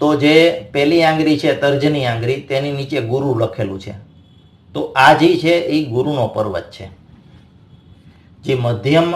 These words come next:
મધ્યમા આંગળી છે, તેની નીચે શનિ લખેલું છે, તો તેની નીચેનો ભાગ છે, તે શનિનો પર્વત છે.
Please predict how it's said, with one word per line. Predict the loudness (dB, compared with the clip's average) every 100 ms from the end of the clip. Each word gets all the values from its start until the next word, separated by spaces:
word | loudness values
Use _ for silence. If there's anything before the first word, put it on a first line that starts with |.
| -6 -16 -6
મધ્યમા | -4 2 2 4
આંગળી | 4 4 2 0 -2
છે, | -4 -8 -8
તેની | -12 -4 -2 -2
નીચે | -4 -4 -4
શનિ | -2 -4 -2 -2
લખેલું | -2 -2 -6 -6
છે, | -8
તો | -8 -8
તેની | -8 -6 -4
નીચેનો | -6 -4 -2 0
ભાગ | 4 6 6 2
છે, | -6 -8 -10 -20 _ _ _ _ _ _ _
તે | 0 2 2 -4
શનિનો | 0 2 4 2
પર્વત | 2 -2 -6 -8 -12
છે. | -14